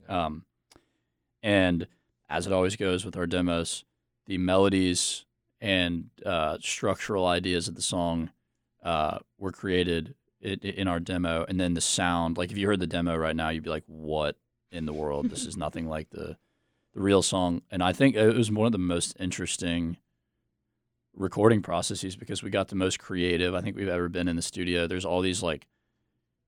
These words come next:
Speaker 1: funny, like, drumstick loops and, uh, really interesting guitar sounds.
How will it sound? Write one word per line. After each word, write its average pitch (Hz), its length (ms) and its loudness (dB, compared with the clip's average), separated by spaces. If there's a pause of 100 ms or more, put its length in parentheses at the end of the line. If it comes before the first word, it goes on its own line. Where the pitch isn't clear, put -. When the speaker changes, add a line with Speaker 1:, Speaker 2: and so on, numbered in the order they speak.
(160)
Speaker 1:
funny, 92 460 4
like, 82 260 -2 (100)
drumstick 101 920 0
loops 98 720 -2 (120)
and, 85 360 0
uh, 76 520 0 (460)
really 101 300 4
interesting 104 280 0
guitar 90 400 0
sounds. 92 760 0